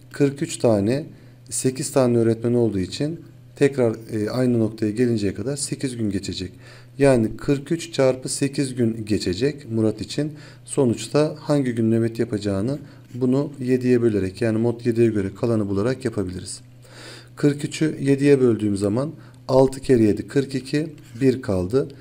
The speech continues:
E, sekizi de yediye böldüğümde bir kaldı. Bir kere birden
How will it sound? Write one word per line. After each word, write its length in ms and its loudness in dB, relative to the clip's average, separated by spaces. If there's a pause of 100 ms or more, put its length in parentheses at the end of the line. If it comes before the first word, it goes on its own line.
(320)
E, 20 -10
sekizi 500 -2
de 220 6
yediye 380 2
böldüğümde 580 -2 (160)
bir 200 0
kaldı. 460 2 (360)
Bir 240 2
kere 300 2
birden 400 0